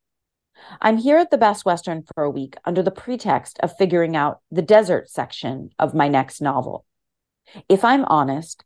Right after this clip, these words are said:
I came to escape a feeling, an attempt that's already going poorly, because unfortunately, I've brought myself with me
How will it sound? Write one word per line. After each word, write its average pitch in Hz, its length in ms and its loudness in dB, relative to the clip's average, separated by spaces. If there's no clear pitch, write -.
I 185 80 0
came 170 600 0
to 180 140 -2
escape 160 420 -2
a - 60 -10
feeling, 131 560 -4
an 190 120 2
attempt 185 540 -2
that's 156 200 0
already 156 440 2
going 143 320 -4
poorly, 127 540 -2
because 202 240 0
unfortunately, 196 1000 -6
I've 160 160 2
brought 180 240 2
myself 165 420 -4
with 147 220 -6
me 139 260 -10